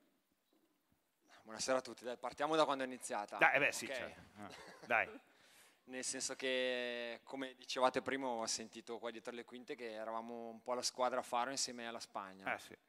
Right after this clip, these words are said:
Speaker 1: Ok. Quindi la nostra corsa è iniziata dopo la linea di partenza,
Speaker 2: Mm.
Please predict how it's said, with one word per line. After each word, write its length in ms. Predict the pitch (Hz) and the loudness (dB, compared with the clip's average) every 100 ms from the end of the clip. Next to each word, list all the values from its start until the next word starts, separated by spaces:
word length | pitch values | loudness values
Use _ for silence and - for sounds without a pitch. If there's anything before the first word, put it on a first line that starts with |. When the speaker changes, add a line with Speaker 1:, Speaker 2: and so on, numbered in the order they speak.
| _ | _
Speaker 1:
Ok. 360 | 104 - 110 98 _ _ _ _ _ | -16 -12 -12 -12 _ _ _ _ _
Quindi 260 | - 127 | -8 -4
la 120 | 131 131 | -2 -2
nostra 500 | 127 - 131 127 123 | -4 -2 0 0 -2
corsa 320 | 131 123 - | -4 -4 -6
è 40 | 139 | -8
iniziata 1200 | 123 117 110 110 107 107 107 104 104 104 101 101 | -10 -10 -6 -4 -2 -2 -4 -4 -4 -6 -10 -14
dopo 580 | 107 110 104 110 107 107 | -14 -16 -14 -14 -10 -8
la 140 | 107 107 | -6 -8
linea 240 | 110 110 | -8 -10
di 80 | 107 | -10
partenza, 580 | 104 95 113 117 - 101 | -12 -12 -12 -12 -14 -14
Speaker 2:
Mm. 180 | 92 | -16